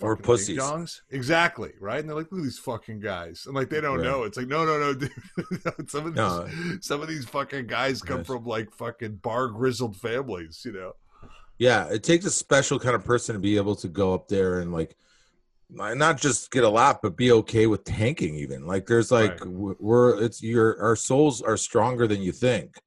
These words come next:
Speaker 1: Like, your souls, your, your soul is, like, more,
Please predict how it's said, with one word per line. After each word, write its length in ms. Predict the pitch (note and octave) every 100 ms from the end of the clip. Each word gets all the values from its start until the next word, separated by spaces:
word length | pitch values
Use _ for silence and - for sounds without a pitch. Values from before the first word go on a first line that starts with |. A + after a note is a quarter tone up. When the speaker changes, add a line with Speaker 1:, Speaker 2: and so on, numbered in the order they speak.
| _ _ _ _ _ _ _ _
Speaker 1:
Like, 220 | A#2+ B2 C3
your 80 |
souls, 640 | A#2 - D#3+ F3 D#3+ G#2 - _ _ -
your, 220 | B2 C3+
your 340 | A#2+ B2+ C3+ -
soul 600 | - - D#3+ D#3+ D3+ C3
is, 160 | G#2+ A#2
like, 340 | G#2+ G2 - _ _ _ _ _
more, 540 | A2 A#2 B2 A#2+ A2